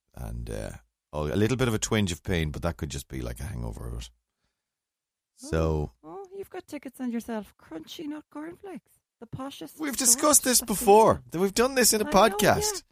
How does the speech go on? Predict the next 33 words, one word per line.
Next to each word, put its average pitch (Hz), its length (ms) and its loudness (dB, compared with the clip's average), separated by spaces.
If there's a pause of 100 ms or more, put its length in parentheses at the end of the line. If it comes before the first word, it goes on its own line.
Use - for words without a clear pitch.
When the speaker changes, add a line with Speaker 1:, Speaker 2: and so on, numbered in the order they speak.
(120)
Speaker 1:
And 165 120 2
someone 254 320 4
actually 190 300 4
Speaker 2:
But - 0 -
I 185 80 2
Speaker 1:
sent 180 140 4
Speaker 2:
just 165 40 -4
Speaker 1:
me 175 100 2
a 165 40 4
Speaker 2:
thought 180 100 0
Speaker 1:
tweet. 180 340 2
Someone 170 340 -2
tweeted 170 340 -2
me 107 300 2
a 107 160 4
clip - 340 -4
from 101 320 0 (320)
Peep 151 200 -2
Show, 90 380 4 (360)
which 107 200 -2
is 101 120 0
that 104 260 4 (200)
Kellogg's 131 460 2
Crunchy - 360 0
Nut 107 140 2
Cornflakes 90 640 2 (340)
is 95 160 0
just 104 260 2
Frosties 101 500 4
for 90 140 0
wankers, 80 640 0 (160)
<laughs> 190 340 -2
which 120 880 2